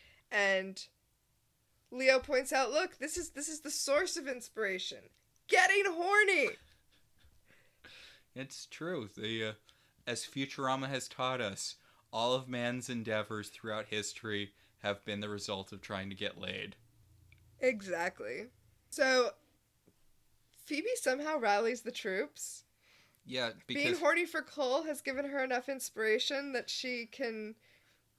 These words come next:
Speaker 1: get Piper and Paige to get excited about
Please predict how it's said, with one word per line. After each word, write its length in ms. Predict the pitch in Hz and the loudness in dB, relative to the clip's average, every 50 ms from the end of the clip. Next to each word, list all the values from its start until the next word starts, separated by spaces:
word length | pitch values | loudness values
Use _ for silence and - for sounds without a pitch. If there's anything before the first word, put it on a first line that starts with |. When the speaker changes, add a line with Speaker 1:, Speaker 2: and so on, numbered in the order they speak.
| _ - | _ 4
Speaker 1:
get 400 | 262 240 226 233 - - _ - | 6 8 8 8 6 2 _ -8
Piper 500 | - 294 262 240 247 - 262 269 262 254 | 0 2 2 2 4 4 6 6 8 8
and 240 | 240 233 254 247 233 | 6 6 2 -4 -6
Paige 580 | 262 277 214 208 208 233 254 233 - - - - | -2 0 2 4 4 4 2 0 -4 -6 -2 0
to 160 | 269 226 214 196 - _ _ _ _ _ - - | 0 0 0 -2 -8 _ _ _ _ _ 0 2
get 160 | 247 247 - | 4 4 4
excited 540 | - 220 - - - 226 208 208 220 220 277 | 4 0 -2 0 2 2 2 2 2 0 0
about 340 | 240 277 277 269 269 - | 4 6 6 6 6 4